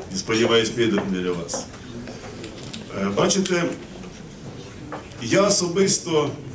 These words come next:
і колеги мої дуже хотіли провести таку зустріч і привітати вас зі святом, День, Днем працівника радіо, телебачення, зв'язку,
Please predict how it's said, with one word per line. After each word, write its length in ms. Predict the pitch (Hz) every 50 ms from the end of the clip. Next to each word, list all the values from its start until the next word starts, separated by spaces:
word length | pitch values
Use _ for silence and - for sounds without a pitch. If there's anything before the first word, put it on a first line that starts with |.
| -
і 40 | 131
колеги 420 | 123 113 135 139 160 170 156 151 151
мої 240 | 151 151 151 147
дуже 300 | 147 147 165 160 160 170
хотіли 440 | 151 160 165 160 - 185 170 160 151
провести 520 | 147 - 127 123 131 135 135 131 - - -
таку 400 | 117 113 - 135 135 135 131 - - - - - - - - - - - - - - - - - - - - - - - 92 92
зустріч 680 | - 131 156 147 - 135 131 127 - - - - - - - - - - - - - - - - - - -
і 40 | -
привітати 600 | 98 110 131 131 131 131 131 139 135 131 - 131
вас 300 | 127 127 127 117 110 -
зі 60 | 110
святом, 600 | 104 - 117 131 127 127 127 127 123 120 117 110 98 95 - - - - 95
День, 260 | 95 113 113 110 110 101
Днем 240 | 101 110 117 117
працівника 760 | 107 104 101 101 - 110 107 107 107 104 101 110 113 113 113 113 - - - - - - - - - - - - -
радіо, 280 | 117 117 117 113 117
телебачення, 600 | 110 104 104 101 104 104 110 113 107 107 107 104
зв'язку, 460 | 95 95 107 104 101 - - - 135